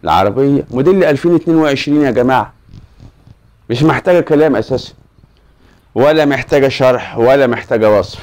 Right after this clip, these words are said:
عربية زيرو مترخصة، دي الخلاصة يعني. الجنب الشمال زي ما احنا شايفين كده، أربع فرد كاوتش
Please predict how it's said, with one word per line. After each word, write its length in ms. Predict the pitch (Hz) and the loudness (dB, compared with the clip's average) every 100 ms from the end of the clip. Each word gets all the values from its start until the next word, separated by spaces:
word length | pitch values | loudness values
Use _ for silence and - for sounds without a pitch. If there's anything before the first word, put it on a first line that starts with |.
| - - - _ _ - | -20 -20 -20 _ _ -6
عربية 520 | 131 170 170 185 185 | 0 0 2 4 4
زيرو 460 | 156 135 156 175 185 | 2 2 4 4 4
مترخصة، 640 | 190 190 180 - 175 - 131 _ _ - _ _ _ _ - - - _ _ _ _ _ _ _ _ _ _ - | 2 2 0 0 -4 -6 -20 _ _ -20 _ _ _ _ -20 -20 -20 _ _ _ _ _ _ _ _ _ _ -2
دي 60 | 170 | 0
الخلاصة 580 | 170 165 165 160 - | 2 2 2 2 0
يعني. 220 | 123 113 - _ _ _ _ _ _ _ _ _ _ _ _ _ - - 50 - 50 - _ _ - _ _ _ _ _ _ _ _ - | 0 0 -4 _ _ _ _ _ _ _ _ _ _ _ _ _ -20 -20 -20 -20 -20 -20 _ _ -20 _ _ _ _ _ _ _ _ -4
الجنب 320 | 131 208 214 | 0 0 0
الشمال 400 | 190 - 165 180 | -2 0 0 2
زي 180 | 156 151 | 0 0
ما 60 | 147 | -2
احنا 200 | 151 135 | -2 -2
شايفين 380 | 131 117 143 | 0 0 0
كده، 240 | 139 147 147 | 0 0 0
أربع 420 | - 139 127 120 | 0 0 0 -2
فرد 300 | - 139 131 | 0 0 -2
كاوتش 680 | - 110 117 113 - - - | -2 0 0 0 -8 -10 -14